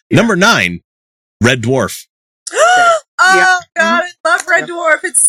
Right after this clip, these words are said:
Speaker 3: so underappreciated.
Speaker 2: And for people that are living in Utah, I don't know if it's this way in most other states, but, um,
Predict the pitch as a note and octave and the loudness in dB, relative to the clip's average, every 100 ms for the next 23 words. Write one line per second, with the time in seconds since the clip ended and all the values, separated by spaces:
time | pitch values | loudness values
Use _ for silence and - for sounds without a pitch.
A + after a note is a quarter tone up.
0 | - - E4 F4+ E4+ E4+ E4+ D#4+ - D#4+ | -2 -2 -2 -2 -4 -4 -6 -6 -6 -2
1 | F4 F4 E4 D4+ C#4 C4 A#3 G3+ F3+ F3 | -2 -2 -2 -2 0 2 2 4 2 0
2 | F3+ _ - D3+ D#3+ D#3+ D#3 - F#3+ F3 | -6 _ -6 0 0 0 -4 -2 -2 2
3 | A#3 A3 F3+ D#3 D#3 C3+ B2 A#2 A2+ A#2 | 0 2 0 2 0 2 2 4 2 2
4 | A2+ C#3+ G#3 G#3+ E3 D3+ - C3 C3 C#3 | 2 2 2 2 2 0 0 0 0 2
5 | A2+ G2+ G#2 A2+ A2+ - G#2+ A2+ - B2 | 2 2 2 0 0 -2 -4 -2 0 0
6 | B2 - A#2+ A2 C3+ B2+ B2 - - - | 0 -2 -4 -2 2 2 2 0 0 -2
7 | - C3 C3 B2+ B2 A2+ | 0 2 2 4 2 2